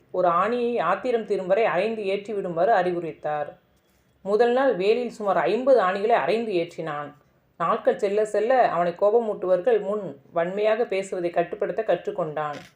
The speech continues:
கோபம் வந்தால்தான் உடனே ஆணி அடிக்கப் போக வேண்டுமே. நாளடைவில்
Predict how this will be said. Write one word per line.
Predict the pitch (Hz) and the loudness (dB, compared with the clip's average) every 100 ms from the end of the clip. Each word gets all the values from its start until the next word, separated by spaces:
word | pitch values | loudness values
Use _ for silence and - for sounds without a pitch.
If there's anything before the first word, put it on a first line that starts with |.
| - - _ - | -20 -20 _ 0
கோபம் | 214 247 277 | 4 6 4
வந்தால்தான் | 208 180 202 202 247 240 165 | 2 0 0 2 0 -2 -4
உடனே | 170 202 226 | -4 -2 0
ஆணி | 185 202 220 | 0 2 0
அடிக்கப் | 202 220 208 | 0 -4 0
போக | 185 190 | -2 0
வேண்டுமே. | 175 160 175 196 147 - _ _ _ _ _ _ | -4 -4 -6 -6 -6 -12 _ _ _ _ _ _
நாளடைவில் | 185 190 220 196 196 254 190 | -2 2 2 2 0 -2 -6